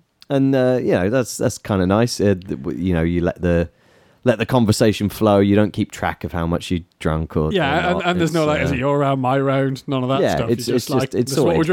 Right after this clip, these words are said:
Speaker 2: drinking, want it all night."
Speaker 1: Yeah, exactly.
Speaker 2: Okay.
Speaker 1: I, I believe that's no longer allowed to be the case, uh, due to, uh, you're not specifically allowed to, uh, get anything without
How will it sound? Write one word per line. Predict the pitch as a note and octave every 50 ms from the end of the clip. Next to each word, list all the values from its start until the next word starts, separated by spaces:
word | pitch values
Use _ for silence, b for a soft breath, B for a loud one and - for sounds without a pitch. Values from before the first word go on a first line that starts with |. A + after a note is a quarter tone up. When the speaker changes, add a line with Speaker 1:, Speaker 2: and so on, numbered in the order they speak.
| F#3+ F#3+ F#3+
Speaker 2:
drinking, | G#3 D#3+
want | C3+ C3+ E3 E3+
it | F3 E3+
all | E3+ F3 F3
night." | F3 E3+ D3+ C3 - _ _ _ _ -
Speaker 1:
Yeah, | D3 C#3+ G2+ - - _ _ _ _ -
exactly. | - A2 F2+ G2+ E2+ - - D#2 D#2 -
Speaker 2:
Okay. | B2+ B2 - - B2 C3 C#3+
Speaker 1:
I, | - A#2+ A#2+ G#2 A2+
I | A2+
believe | - B2+ B2+ B2+ B2+ A#2
that's | A2+ G#2+ E2+ - -
no | A2+ A2 G#2+ G#2
longer | G2+ G2+ G2+ G2+ G2+ G2 F#2 G2 F#2+ F#2 F#2
allowed | F2+ F2+ F#2+ F#2+ F#2+ F#2 F2+ F2 F2
to | - - - _ - - F#2
be | F#2+ F#2
the | D#2+ E2+
case, | - - F2 E2 F2+ F2 - - - -
uh, | D#2+ D#2+ D2 C#2+
due | C#2+ - D2+ D2
to, | - - D#2+ D2+ D#2 - b b b b b b b b b b b b -
uh, | - B1 C2 C#2+ D#2+ D#2+ D2 D#2 D2+ C2+ E2 E2+ -
you're | G2 G#2+ G2+ F#2
not | F#2 F2+ E2+ - - - - -
specifically | - - - G#2+ - - G#2+ F#2+ - G2 - - F#2 F2+ F2+
allowed | F2 E2+ F2+ F#2 F2+ F2+ F2 E2+ E2+ E2 D2 - - -
to, | - - G2 F2+ E2+ E2 E2 E2 D#2+ D2+ _ _ _ _ _ _ _ _ -
uh, | F2 E2+ D#2 D#2
get | D#2 - A2+ A2+ A2
anything | A2+ G#2 G2 G2 - - G2+ F#2+ F2+ F2 F2 E2
without | E2 F2+ E2+ F2 E2+ - - _